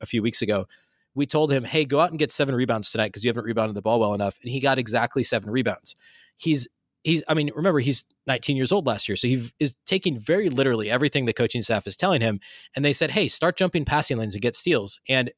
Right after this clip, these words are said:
noticeably, he was doing that, and he was often out of position, and he wasn't a good defender overall. But as, as he starts to learn, he's got the athletic ability and, you know, the,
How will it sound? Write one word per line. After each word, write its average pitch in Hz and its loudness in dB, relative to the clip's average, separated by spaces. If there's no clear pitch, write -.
noticeably, 120 0
he - 0
was 131 0
doing 190 2
that, 101 -8
and 123 0
he 123 2
was 120 2
often 110 0
out 107 -2
of - -10
position, 131 0
and 107 -4
he 107 -2
wasn't 113 0
a 107 -2
good 110 -2
defender 110 -4
overall. 117 0
But 147 2
as, - -2
as 160 2
he 202 -2
starts 202 -2
to 147 2
learn, 123 2
he's 120 -4
got 143 0
the 131 -2
athletic 131 0
ability 113 2
and, 117 0
you 127 -4
know, 113 2
the, 107 0